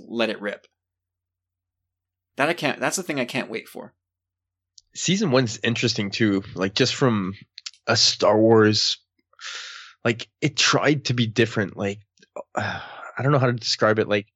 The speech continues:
Speaker 1: All of the
Speaker 2: the
Speaker 1: shows
Speaker 2: music
Speaker 1: in their
Speaker 2: was
Speaker 1: first
Speaker 2: different.
Speaker 1: season, like, they all have to find their sea legs. They're trying to find their, their, their niche, their voice. It took, it took a while for, for the Clone Wars to get rolling.
Speaker 2: But yeah, it really figured itself out, and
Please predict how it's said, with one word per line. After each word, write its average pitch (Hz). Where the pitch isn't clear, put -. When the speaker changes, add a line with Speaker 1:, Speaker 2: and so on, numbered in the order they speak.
Speaker 1:
All 214
of 240
the 113
Speaker 2:
the 107
Speaker 1:
shows 127
Speaker 2:
music 143
Speaker 1:
in 131
their 135
Speaker 2:
was 127
Speaker 1:
first 147
Speaker 2:
different. 143
Speaker 1:
season, 107
like, 113
they 139
all 165
have 143
to 143
find 143
their 139
sea 147
legs. 101
They're 113
trying 123
to 131
find 123
their, 113
their, 110
their 107
niche, 123
their 104
voice. 120
It -
took, -
it 175
took 233
a 240
while -
for, -
for 113
the 120
Clone 123
Wars 110
to 113
get 110
rolling. 104
Speaker 2:
But -
yeah, 80
it 73
really 127
figured 110
itself 95
out, 101
and 87